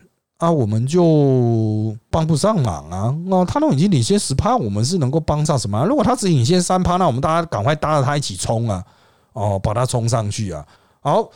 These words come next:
所以如果这样的民调是假的哈，对蒋万安来说哈，是延误战机啊，啊，他反而会搞错时间点了哈。我们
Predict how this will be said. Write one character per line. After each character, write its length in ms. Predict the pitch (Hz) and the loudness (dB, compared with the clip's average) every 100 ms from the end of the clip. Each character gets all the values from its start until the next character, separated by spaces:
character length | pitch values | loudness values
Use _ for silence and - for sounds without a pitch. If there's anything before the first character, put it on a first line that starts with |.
| - | -10
所 200 | - 277 | -2 0
以 40 | |
如 160 | 208 208 | 2 2
果 160 | 185 | 0
这 140 | 135 170 | 0 0
样 140 | 160 | 2
的 60 | 135 | 0
民 300 | 110 101 113 | -2 -2 -2
调 200 | 131 107 | 0 0
是 140 | 110 | -2
假 380 | 107 - - - | -6 -10 -14 -16
的 80 | 65 | -8
哈， 240 | 101 104 92 | -4 -2 0
对 240 | 185 139 | 0 0
蒋 300 | 95 - 87 104 | -2 -8 -8 -2
万 120 | 139 | 0
安 60 | |
来 160 | 127 98 | 0 -2
说 320 | 95 101 90 | -6 -6 -6
哈， 60 | 80 | -8
是 200 | - 117 | -8 -8
延 220 | - 90 90 | -8 -8 -2
误 220 | 131 98 | -2 -2
战 280 | 87 135 92 80 | -4 -4 -6 -10
机 380 | - 156 202 240 | -10 -8 -4 -2
啊， 80 | 139 87 - | -2 -4 -12
啊， 200 | 85 80 | -12 -8
他 100 | 120 | -6
反 220 | 113 87 | -6 -8
而 20 | 87 | -2
会 140 | 127 | -2
搞 260 | - 85 82 | -2 -8 -10
错 220 | - 117 | -6 -4
时 200 | - 90 | -4 -6
间 260 | 104 156 165 | -2 0 0
点 200 | 110 76 | -2 -4
了 80 | 76 | -8
哈。 140 | 101 | -6
我 120 | 87 | -4
们 400 | 95 107 123 131 | -4 -2 0 0